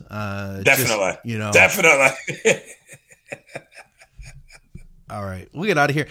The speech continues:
Speaker 1: And listen, if you get back to your, uh, Q and A, if you want to recommit to that,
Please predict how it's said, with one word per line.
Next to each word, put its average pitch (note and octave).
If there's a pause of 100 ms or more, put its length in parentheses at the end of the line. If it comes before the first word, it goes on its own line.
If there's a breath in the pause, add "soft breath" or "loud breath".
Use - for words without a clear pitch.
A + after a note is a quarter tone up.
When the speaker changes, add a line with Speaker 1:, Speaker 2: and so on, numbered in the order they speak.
(180 loud breath)
Speaker 1:
And D3+
listen, F3
if C3
you F#3+
get G#3
back F#3
to F#3+
your, C3+
uh, A#2
Q C#3
and A#2+
A, C3
if G2
you A#2
want B2+
to G#2
recommit B2
to A2+
that, G2+